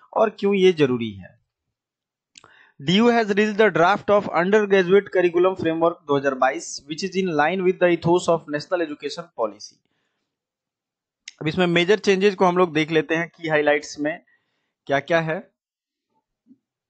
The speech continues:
डीयू release a draft, ये तो हो गया। डीयू has invited online suggestion from the students, parents, academicians, recruiters among others through a Google form। Google form के through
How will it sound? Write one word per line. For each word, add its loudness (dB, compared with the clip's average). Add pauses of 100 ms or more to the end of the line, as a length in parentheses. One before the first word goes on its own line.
(600)
डीयू -2
release 2
a -6
draft, 0 (100)
ये -6
तो -2
हो 2
गया। 0
डीयू 0
has 2
invited 0
online 2
suggestion -2
from 0
the 4
students, -6
parents, 0
academicians, -4 (640)
recruiters 2
among 0
others -2 (960)
through 4
a 2
Google 0
form। -2 (100)
Google 4
form 0 (240)
के -8
through -4